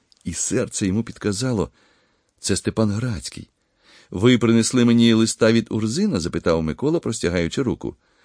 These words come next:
«Так, пане». Юнак дістав листа і передав його Миколі. Потім він взяв свій плащ і розстелив його на траві. «Сідайте, будь ласка, лист великий,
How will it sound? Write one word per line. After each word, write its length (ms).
«Так, 260
пане». 320
Юнак 320
дістав 340
листа 420
і 120
передав 360
його 140
Миколі. 480
Потім 340
він 140
взяв 320
свій 180
плащ 500
і 120
розстелив 460
його 180
на 100
траві. 420
«Сідайте, 440
будь 140
ласка, 360
лист 280
великий, 560